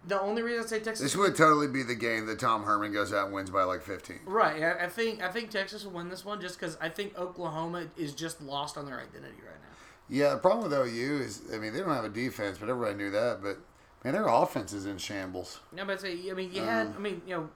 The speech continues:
Speaker 1: Rattler. Everybody was, like, on at Rattler early that he's gonna be this great grand
Speaker 2: I still
Speaker 1: next
Speaker 2: think
Speaker 1: one.
Speaker 2: he's gonna be really
Speaker 1: He's,
Speaker 2: good.
Speaker 1: he's good. I mean, he's got almost a thousand yards passing already on the year. But the thing is, you know, he's got ten touchdowns. His problem is he's got four interceptions to match those ten. Versus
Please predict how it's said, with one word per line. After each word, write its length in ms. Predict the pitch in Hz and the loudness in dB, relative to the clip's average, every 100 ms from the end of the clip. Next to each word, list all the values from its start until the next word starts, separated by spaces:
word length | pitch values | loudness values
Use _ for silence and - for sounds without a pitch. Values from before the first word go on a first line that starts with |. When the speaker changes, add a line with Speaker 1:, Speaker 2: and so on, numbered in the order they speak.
| 160 | 0
Speaker 1:
Rattler. 440 | 196 247 220 180 | 4 4 4 2
Everybody 280 | 180 185 214 | 4 4 4
was, 100 | 175 | 4
like, 220 | 175 160 - | 2 0 -2
on 380 | 170 185 180 | 4 6 6
at 160 | 165 160 | 2 0
Rattler 380 | 160 185 160 151 | 2 2 2 0
early 300 | 156 156 160 | 0 0 0
that 100 | 143 | 0
he's 220 | 170 175 | -2 -2
gonna 160 | 185 170 | -2 0
be 80 | 170 | 0
this 240 | 160 - | 0 -4
great 520 | - 165 175 170 165 | -2 0 0 -6 -10
grand 440 | 160 180 175 170 135 | -2 0 0 2 4
Speaker 2:
I 100 | 143 | 4
still 220 | 160 - | 4 4
Speaker 1:
next 140 | 135 | 6
Speaker 2:
think 120 | 135 | 4
Speaker 1:
one. 120 | 196 180 | 2 2
Speaker 2:
he's 120 | 147 | 0
gonna 160 | 117 | -4
be 120 | 107 101 | -4 -4
really 260 | 98 92 | -4 -2
Speaker 1:
He's, 120 | 208 247 | -2 -2
Speaker 2:
good. 120 | 90 | 0
Speaker 1:
he's 160 | 247 | 0
good. 440 | - 262 311 233 175 | 2 4 6 4 0
I 40 | |
mean, 160 | 208 185 | -4 -2
he's 160 | 214 | -4
got 320 | 214 254 233 - | -4 -2 0 2
almost 240 | 202 202 | 0 -2
a 60 | 175 | -4
thousand 340 | 190 185 175 | 0 0 0
yards 240 | 165 151 | -2 -2
passing 380 | - 202 202 175 | -4 -6 -6 -4
already 240 | 160 151 143 | -4 -4 -4
on 100 | 143 | -6
the 60 | |
year. 240 | 165 262 208 | -6 -4 -4
But 100 | 175 | -6
the 60 | |
thing 280 | 156 180 170 | -8 -8 -6
is, 160 | 156 143 | -6 -6
you 80 | 151 | -4
know, 220 | 143 139 | -4 -4
he's 400 | 151 156 139 - - | -6 -8 -6 -6 -4
got 360 | 170 - - - | -4 -4 -8 -10
ten 120 | 190 | -6
touchdowns. 480 | 196 - 156 170 - - - - - | -6 -6 -10 -12 -16 -20 -20 -12 -4
His 120 | 208 | 0
problem 260 | 220 185 | 2 2
is 100 | 180 | 0
he's 100 | 175 | -4
got 180 | 175 170 | -4 -4
four 180 | 175 165 | -4 -4
interceptions 520 | 165 151 185 170 156 | -4 -6 -6 -8 -12
to 80 | 151 | -10
match 180 | 151 - | -10 -10
those 160 | 147 | -12
ten. 440 | - 226 262 208 175 - - - - | -10 -10 -8 -10 -12 -20 -20 -20 -6
Versus 380 | 180 185 175 160 | -2 0 -2 -6